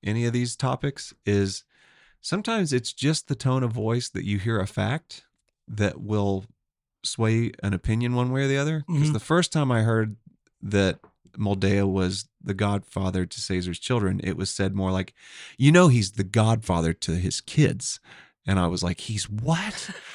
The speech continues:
Speaker 2: <laughs>
Speaker 1: Then within a day, I'm listening to another interview and Moldea is like, "Yeah, I'm the godfather to his kids." And I was kinda like, "Yeah, what's the big deal?"
Speaker 2: It's not what you say, it's how you say it.
Speaker 1: It is, yeah.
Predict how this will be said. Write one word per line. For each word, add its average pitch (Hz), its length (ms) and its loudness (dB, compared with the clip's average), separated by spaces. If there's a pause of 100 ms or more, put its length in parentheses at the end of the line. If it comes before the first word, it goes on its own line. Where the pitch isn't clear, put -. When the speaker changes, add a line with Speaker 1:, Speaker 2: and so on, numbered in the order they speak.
(140)
Speaker 2:
<laughs> - 280 -8
Speaker 1:
Then 175 560 8 (880)
within 131 280 8
a 123 60 6
day, 127 380 6
I'm 113 180 4
listening 113 340 4
to 110 140 2
another 110 460 2
interview 98 500 4
and 98 160 2
Moldea 101 340 2
is 98 100 0
like, 107 200 -2
"Yeah, 277 180 4 (160)
I'm 220 160 0
the 208 80 2
godfather 208 500 6
to 180 100 10
his 196 180 8
kids." 254 420 0
And 120 80 2
I 123 40 6
was 123 100 2
kinda 147 160 2
like, 151 200 0
"Yeah, 240 240 6
what's 196 220 0
the 226 80 2
big 196 260 2
deal?" 254 300 8
Speaker 2:
It's - 160 -10
not 165 160 0
what 175 180 -4
you 175 60 -4
say, 214 320 -2
it's 170 140 -2
how 160 100 2
you 165 140 -2
say 202 280 -6
it. 160 140 -6
Speaker 1:
It 104 120 0
is, 147 320 0
yeah. 127 240 -2